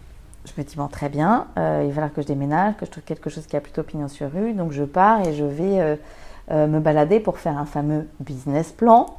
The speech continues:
qui n'est pas forcément, euh, ce que je sais faire le mieux.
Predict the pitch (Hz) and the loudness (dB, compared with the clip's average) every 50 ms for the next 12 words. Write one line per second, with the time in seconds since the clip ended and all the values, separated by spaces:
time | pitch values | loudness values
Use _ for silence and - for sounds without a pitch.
0 | - - - - - - - 170 175 170 - 160 151 - - - 156 156 156 165 | -20 -20 -20 -20 -20 -6 -2 0 0 0 0 -4 -8 -8 -8 -8 -4 -2 -2 0
1 | 170 165 151 135 135 - - - - - - - - - 156 - - - 147 - | 0 -2 -2 -4 -6 -6 -8 -10 -12 -14 -14 -16 -12 -12 -10 -10 -8 -10 -10 -10
2 | - 143 139 147 147 170 196 214 226 247 277 339 | -10 -12 -12 -8 -2 2 4 6 6 6 6 4